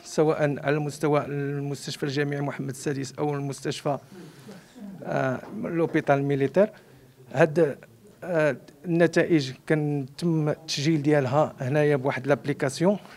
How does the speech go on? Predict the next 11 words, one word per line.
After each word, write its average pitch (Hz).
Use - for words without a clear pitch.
اللي 156
كيتم 156
التنسيق، 147
اللي 156
كيكون 151
التنسيق 147
مع 139
المصالح 151
المركزية. 143
كان 160
ج-، 147